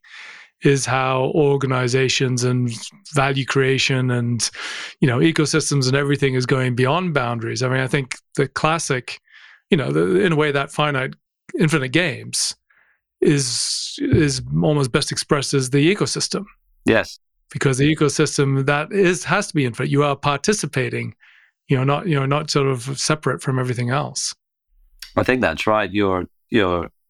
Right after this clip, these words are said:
Speaker 2: at the service of something bigger, and it's, it, it's almost unaccept-, well, it is unacceptable to get to the end,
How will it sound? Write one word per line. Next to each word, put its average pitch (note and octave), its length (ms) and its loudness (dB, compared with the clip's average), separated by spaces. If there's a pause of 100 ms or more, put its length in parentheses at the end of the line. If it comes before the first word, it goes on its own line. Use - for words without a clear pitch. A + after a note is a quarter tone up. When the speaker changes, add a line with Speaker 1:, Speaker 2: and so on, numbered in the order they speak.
(680)
Speaker 2:
at A#2+ 160 0
the G#2 80 0
service A2 580 0
of F#2 120 -6
something F2 460 -2
bigger, F#2 440 0 (560)
and F#2+ 200 2
it's, - 400 -6 (720)
it, B2+ 260 0
it's G#2+ 320 0
almost F#2+ 640 0
unaccept-, A#2 520 0
well, A#2 180 0
it G2+ 120 -4
is A2+ 200 0
unacceptable G2 800 -2
to F#2 140 -2
get G#2 280 -2
to G#2 120 -6
the F2+ 160 2
end, D#2 320 -4